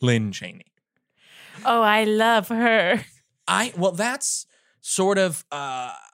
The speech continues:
Speaker 1: I think we can all, when we think of the Cheneys, we think of quaint, down-home people, families, uh, Americans. And I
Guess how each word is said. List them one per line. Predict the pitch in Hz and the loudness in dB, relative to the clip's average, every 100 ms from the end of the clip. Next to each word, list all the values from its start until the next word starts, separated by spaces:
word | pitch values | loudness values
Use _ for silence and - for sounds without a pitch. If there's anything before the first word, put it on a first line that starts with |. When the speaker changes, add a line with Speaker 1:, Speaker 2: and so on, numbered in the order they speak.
| _ | _
Speaker 1:
I | 156 | -10
think | 151 214 - | -6 -8 -8
we | |
can | 175 175 | -8 -6
all, | 143 156 151 143 | 0 2 2 0
when | 131 | -4
we | 131 | -6
think | 165 151 | -8 -10
of | |
the | 135 | -10
Cheneys, | - 127 120 113 | -6 -4 -4 -6
we | 117 | -10
think | - 117 | -12 -14
of | - - | -14 -14
quaint, | 175 131 127 131 - _ _ _ _ _ _ | -8 -4 -4 -6 -12 _ _ _ _ _ _
down-home | 175 120 120 117 120 113 110 107 101 - | -4 0 0 -2 -6 -6 -4 -4 -8 -12
people, | - 131 120 104 95 _ - - - _ _ | -6 -6 -4 -4 -6 _ -20 -20 -20 _ _
families, | - - 147 147 123 110 104 98 - - - | -14 -4 -2 0 0 -2 -4 -6 -8 -8 -8
uh, | 110 104 101 - | -10 -10 -10 -6
Americans. | 127 139 151 165 123 - - 80 65 - 135 | -4 0 0 0 -2 -6 -18 -18 -10 -8 -4
And | 143 151 147 - | -2 0 -2 -4
I | 147 165 | -4 -4